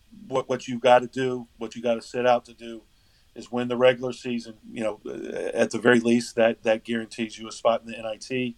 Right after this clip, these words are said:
That, that gives you, you know, obviously, uh, the, the top seed in the tournament, and try to find a way to, to win the, you know, other, other than that, it's, it's, it, you know, it, it was tough in Conference U S A. We,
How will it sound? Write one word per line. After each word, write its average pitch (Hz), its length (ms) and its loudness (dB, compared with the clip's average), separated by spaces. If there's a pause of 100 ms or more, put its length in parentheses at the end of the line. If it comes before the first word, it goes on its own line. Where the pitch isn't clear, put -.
That, 113 280 -4
that 110 180 0 (380)
gives 117 320 -2
you, 113 320 -2
you 107 100 -10
know, 104 80 -2
obviously, 110 500 0
uh, 101 80 -6 (140)
the, 107 200 -6
the 110 160 -6
top 117 280 4
seed 120 260 0
in 110 80 -6
the 110 100 -12
tournament, 117 420 0 (440)
and 107 120 -6
try 120 240 10
to 113 100 4 (120)
find 117 260 -2
a 107 80 -8
way 110 220 -4
to, 104 340 -8
to - 120 -10
win 107 220 -10
the, 98 100 -12 (440)
you 123 200 2
know, 104 200 4
other, 139 340 10
other 135 260 10
than 123 160 -2
that, 120 240 2
it's, - 260 -14 (480)
it's, 113 240 -14
it, 113 180 -8 (240)
you 117 140 -6
know, 110 160 0
it, 113 240 -6
it 107 80 -6
was - 160 -12
tough 127 240 2
in 120 80 -4
Conference 120 420 -2
U 123 120 -2
S - 120 -8
A. 120 200 0
We, 113 260 -8